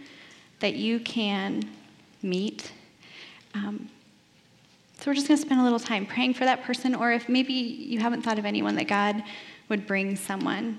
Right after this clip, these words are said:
to mind for us this morning. So let's pray. So Jesus, thank you that you jump off the platform for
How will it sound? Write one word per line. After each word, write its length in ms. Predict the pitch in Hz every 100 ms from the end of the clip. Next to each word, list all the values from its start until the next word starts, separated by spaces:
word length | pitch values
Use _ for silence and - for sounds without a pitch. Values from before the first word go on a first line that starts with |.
| -
to 120 | -
mind 300 | 214 190 202
for 100 | -
us 160 | 208 -
this 220 | 220 -
morning. 260 | 196 - 220
So 260 | - 190 190 -
let's 200 | 247 -
pray. 320 | - 180 185 - - - - _ - - _ _ _ _ _ _ - _ _ _ _ _ _ _ _ _ _ _ _ - - 185 - - _ _ _ _ _ _ _ _ _ _ _ _ _ _ _ _ _ _ _ _ _ _ _ _ _ _ _ _ _ _ _ _ _ _ _ _ _ _ - -
So 180 | - 254
Jesus, 480 | 233 220 226 226 220 - - - - - - -
thank 240 | 285 294
you 380 | 285 247 240 226
that 340 | - 202 196 -
you 560 | 220 247 262 262 269 269 - - - - -
jump 240 | 185 190
off 200 | - -
the 60 | 143
platform 600 | - - - - 175 -
for 240 | - -